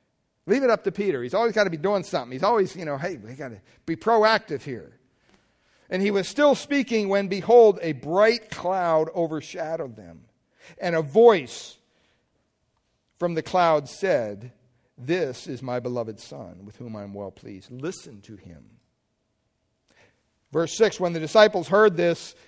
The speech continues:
what did they do? They fell on their faces and were terrified.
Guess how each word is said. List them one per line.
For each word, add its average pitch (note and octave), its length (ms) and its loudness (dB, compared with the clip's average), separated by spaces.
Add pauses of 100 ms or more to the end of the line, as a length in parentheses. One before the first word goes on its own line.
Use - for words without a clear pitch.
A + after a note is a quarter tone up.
(120)
what D#3+ 140 -6
did D#3 60 -2
they D#3 120 -2
do? F3 60 0
They C#3 140 -2
fell G3+ 320 0
on D#3 120 0
their C#3 120 -4
faces G#3 920 -8 (320)
and E3+ 160 -8
were E3+ 100 -4
terrified. - 880 -12